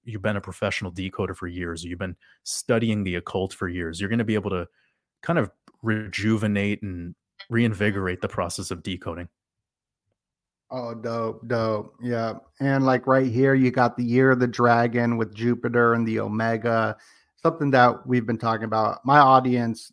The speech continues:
Speaker 2: uh, knows you. We've done so many podcasts, but if I got any new subscribers that hasn't subscribed over to Waters, I got his links down below.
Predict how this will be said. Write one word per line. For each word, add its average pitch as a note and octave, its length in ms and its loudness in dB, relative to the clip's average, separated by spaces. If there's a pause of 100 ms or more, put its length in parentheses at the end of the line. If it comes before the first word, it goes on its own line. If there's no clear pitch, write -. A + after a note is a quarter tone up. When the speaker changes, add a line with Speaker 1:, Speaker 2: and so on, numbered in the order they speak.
(160)
Speaker 2:
uh, G#2 280 -4
knows A2 400 -6
you. G#2+ 140 -6
We've A#2 220 -4 (120)
done A2 240 0
so A2 220 -2
many G#2+ 420 -6 (560)
podcasts, A2 720 -6
but A#2 100 -2
if A2 120 -6
I A2+ 80 -2
got A#2 140 0
any A2+ 160 0
new A#2 200 2
subscribers G#2+ 720 -4
that G2+ 100 -8
hasn't G2+ 380 -6
subscribed G2+ 560 -8
over G#2 320 0
to G#2 100 -4
Waters, A#2+ 540 0 (360)
I C#3 40 -12
got D3+ 180 6
his D3 220 0
links E3 300 -2
down D#3 280 0
below. C#3+ 460 4